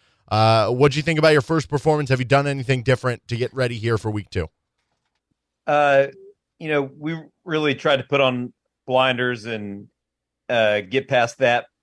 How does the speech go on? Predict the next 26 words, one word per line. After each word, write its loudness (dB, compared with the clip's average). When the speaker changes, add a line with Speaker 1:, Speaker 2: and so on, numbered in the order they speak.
Speaker 2:
get -2
performance, -2
uh, 2
as -16
soon -4
as -6
it -6
was -10
over. 0
And, -2
um, 0
I -4
wish -2
I 2
could -6
say 2
I, 2
uh, 0
did -4
something -2
different 0
in -4
the -6
past 0
week, -4
but -2